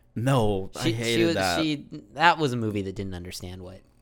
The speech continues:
Speaker 2: No
Speaker 1: Yeah.
Speaker 2: one that was in it except for Oscar Isaac understood what was being asked of them. And
Speaker 1: Willem Dafoe was good.
Speaker 2: I don't even, I think, even think Willem Dafoe was awkward in that movie.
Speaker 1: Mm.
Speaker 2: But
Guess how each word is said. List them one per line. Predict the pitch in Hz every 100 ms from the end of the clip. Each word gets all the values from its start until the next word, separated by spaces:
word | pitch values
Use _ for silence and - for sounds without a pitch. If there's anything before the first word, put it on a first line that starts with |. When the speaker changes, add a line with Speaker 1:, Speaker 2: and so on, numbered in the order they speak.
| -
Speaker 2:
No | 139 131 139 202
Speaker 1:
Yeah. |
Speaker 2:
one | 202 185
that | 170 147
was | 131
in | 135
it | 131 131 131
except | 127 - 127
for | 123
Oscar | 113 - 107
Isaac | 98 101 104
understood | 104 92 - 101
what | 101 95
was | 101
being | 104 101 95
asked | 98 -
of | 107
them. | 107 110 110
And | 101 101
Speaker 1:
Willem | 185 285
Dafoe | 160 156 156
was | 107
good. | 92 80 92 - - _ _ _ _ _ _ -
Speaker 2:
I | 262
don't | 311 254
even, | 180 165
I | 151 185
think, | -
even | 185 156
think | 131
Willem | 117 117 110
Dafoe | 104 101 92
was | 92
awkward | 87 - - 92
in |
that | 92 92
movie. | 90 87 92
Speaker 1:
Mm. | 110 104 107 -
Speaker 2:
But | 92 92